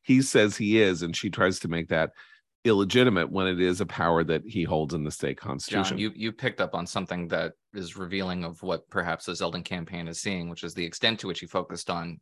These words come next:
Speaker 2: uh, New York's Jews. Just about every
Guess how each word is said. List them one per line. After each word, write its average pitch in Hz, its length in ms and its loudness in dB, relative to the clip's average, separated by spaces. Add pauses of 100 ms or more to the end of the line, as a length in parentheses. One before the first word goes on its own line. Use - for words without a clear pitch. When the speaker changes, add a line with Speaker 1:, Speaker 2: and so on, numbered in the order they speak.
(120)
Speaker 2:
uh, 87 220 -6 (100)
New - 160 -8
York's 87 240 -8
Jews. - 400 -4 (680)
Just - 140 -6
about 101 160 4
every 98 460 0